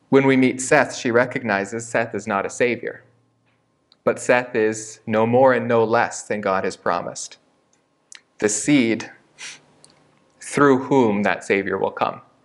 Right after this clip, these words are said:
She recognizes that this is going to be a process. So Seth was appointed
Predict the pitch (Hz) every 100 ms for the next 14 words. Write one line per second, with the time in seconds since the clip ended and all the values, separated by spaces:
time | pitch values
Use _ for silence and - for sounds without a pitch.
0 | _ _ _ _ _ _ _ _ _ _
1 | _ _ - - 139 127 123 135 117 110
2 | 110 107 104 98 104 117 117 104 110 101
3 | 98 107 92 - 82 - - - - -
4 | _ _ _ _ - - 120 120 135 131
5 | 123 117 113 117 107 - - 139 139 101
6 | 90